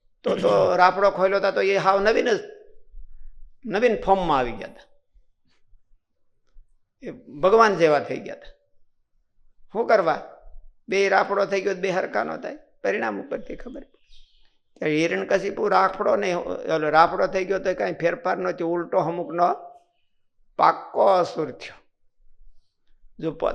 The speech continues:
તપ ન કર્યું તો એટલો બધો ન થાત, કારણ કે કેપેસિટી ઓછી, એટલો ઓછો થાય.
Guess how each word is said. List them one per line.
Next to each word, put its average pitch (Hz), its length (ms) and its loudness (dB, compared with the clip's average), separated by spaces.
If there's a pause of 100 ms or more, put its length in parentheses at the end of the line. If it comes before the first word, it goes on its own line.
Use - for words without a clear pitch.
તપ 175 220 0
ન 196 140 -2
કર્યું 185 300 -2
તો 185 80 0
એટલો 180 340 2
બધો 190 300 8
ન 170 180 6
થાત, - 260 -4
કારણ 156 160 -2
કે 151 120 -4
કેપેસિટી 190 640 0
ઓછી, - 720 0 (280)
એટલો - 280 -6
ઓછો 196 340 2
થાય. 127 260 -4